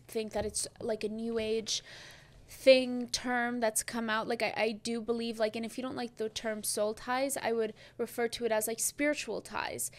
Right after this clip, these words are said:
Um, there is scripture that supports this. The Bible, really quickly, let me just say that, so a soul tie is a strong spiritual and emotional connection that you have with someone after being intimate with them,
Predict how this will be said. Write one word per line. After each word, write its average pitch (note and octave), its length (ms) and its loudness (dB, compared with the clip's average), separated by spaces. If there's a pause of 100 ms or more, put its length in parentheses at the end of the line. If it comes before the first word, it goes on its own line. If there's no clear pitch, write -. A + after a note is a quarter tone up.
(440)
Um, A3+ 240 4
there A#3 160 4
is B3+ 100 4
scripture - 460 0
that G#3+ 180 2
supports - 580 4
this. - 480 -6 (680)
The A#3 60 -2
Bible, A3+ 960 0 (680)
really C4+ 180 2
quickly, A3 360 2
let A#3 160 -4
me C4 80 -2
just C4 220 -2
say A3 300 2
that, G#3 380 0
so A3+ 360 0 (400)
a B3 80 2
soul C#4+ 340 8
tie G#3+ 520 2 (420)
is A#3+ 180 2
a A#3+ 60 2
strong A#3+ 520 2
spiritual A#3+ 720 0
and A#3 140 -4
emotional A3+ 480 -4
connection A3 540 -6
that F#3+ 120 -4
you A3 80 -4
have G#3 300 -2
with G#3+ 100 -4
someone G3 540 -4 (760)
after A3+ 320 2
being B3 240 -2
intimate C4+ 400 -6
with D4+ 140 -6
them, E4 300 4